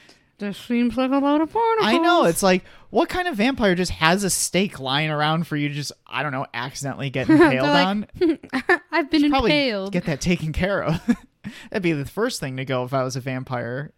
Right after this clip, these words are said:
Speaker 2: in a castle. It's like, "Well, better get rid of the stake so I don't
Speaker 1: I
Speaker 2: die."
Speaker 1: think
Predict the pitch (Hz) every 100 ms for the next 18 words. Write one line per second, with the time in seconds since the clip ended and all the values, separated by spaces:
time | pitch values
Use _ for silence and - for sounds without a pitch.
0 | - 139 127 123 131 - 127 135 - _
1 | _ _ _ _ _ _ _ _ _ _
2 | - - 123 180 - - 123 156 180 151
3 | 175 139 - - 202 143 - 131 143 -
4 | 262 160 156